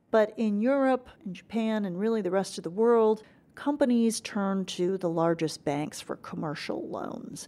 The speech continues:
Over the last ten years, as global banks have retrenched, companies have, in fact, turned to bond markets outside the United States. And so you've seen tripling in the size of corporate bonds outstanding.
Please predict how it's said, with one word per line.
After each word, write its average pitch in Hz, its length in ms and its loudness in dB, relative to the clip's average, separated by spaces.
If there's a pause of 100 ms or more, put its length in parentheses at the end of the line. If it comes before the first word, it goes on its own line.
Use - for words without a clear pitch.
(160)
Over 247 120 2
the 233 80 2
last 233 260 2
ten 226 220 2
years, 208 320 0
as 190 160 -4
global 196 320 2
banks 208 400 0
have 175 340 0
retrenched, 220 760 0 (500)
companies 269 400 0
have, 247 240 4
in 233 100 0
fact, 110 300 -4
turned 180 300 -4
to 180 60 -8
bond 175 300 0
markets 165 380 -2
outside 165 480 2
the 170 80 -2
United 170 380 -4
States. - 400 -6
And 202 100 -6
so 220 100 -4
you've 208 280 0
seen 202 480 0 (240)
tripling 254 500 2
in 196 80 0
the 180 80 -2
size 185 460 -2
of 175 100 -12
corporate 180 400 2
bonds 175 380 0
outstanding. 170 800 -4